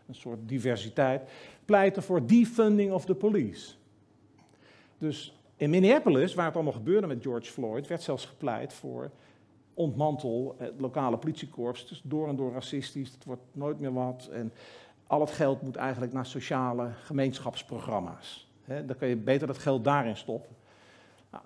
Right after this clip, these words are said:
Trump heeft gezegd, "Hier kun je aan zien, hè, anarchisten, socialisten, dat die misbruik willen maken van de situatie. Never, never, never zal ik doen aan defunding the police." Hij is een law and order president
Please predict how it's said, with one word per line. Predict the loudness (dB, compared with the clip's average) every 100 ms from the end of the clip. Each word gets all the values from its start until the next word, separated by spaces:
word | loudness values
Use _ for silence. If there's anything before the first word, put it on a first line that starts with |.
| _
Trump | 0 2 2
heeft | 0 -2
gezegd, | -4 -6 -4 -4 -8 -20 -20 _
"Hier | 4 8 8
kun | 6 2
je | 4
aan | 2 -2
zien, | 2 2 2 -2 -12 -20 -20 _ _ _ _
hè, | -6 -4 -4
anarchisten, | -2 -2 -2 -4 -6 -6 -10
socialisten, | -4 -2 -2 -2 -4 -4 -8 -12 -12
dat | -14 -10
die | -2
misbruik | -2 0 0 0
willen | 0 0
maken | -2 -4 -8
van | -10 -10
de |
situatie. | -10 -8 -4 -2 -4 -6 -10 -10 -14 -16
Never, | 0 6 8 8 6 4
never, | 6 6 4
never | 4 4 4 0
zal | 0 0
ik | 0
doen | 0 0
aan | -2 0
defunding | -2 -2 -2 0 2 2
the | 2
police." | 2 4 4 4 -2 -16 -20 _ _ _ _
Hij | 2 2
is |
een | 2 2
law | 4 4 2
and | 0
order | 0 0 -2
president | -2 -2 -2 -6 -8